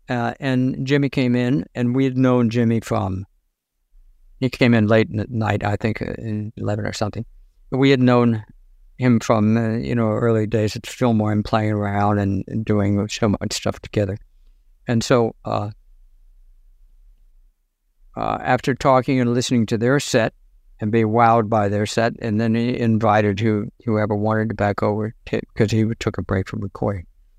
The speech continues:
And he had just taken control over pretty much the session from Chas Chandler. And, and so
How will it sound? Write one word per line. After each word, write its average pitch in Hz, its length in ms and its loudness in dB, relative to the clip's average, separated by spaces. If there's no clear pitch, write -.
And 110 100 2
he 123 120 4
had 113 140 2
just - 160 -4
taken 120 280 0
control 110 440 0
over 101 160 0
pretty 101 240 -2
much 98 360 -2
the 104 200 -4
session 104 400 0
from 101 180 -2
Chas 98 320 -4
Chandler. 98 460 -2
And, 90 180 -4
and 101 220 -4
so 101 240 -2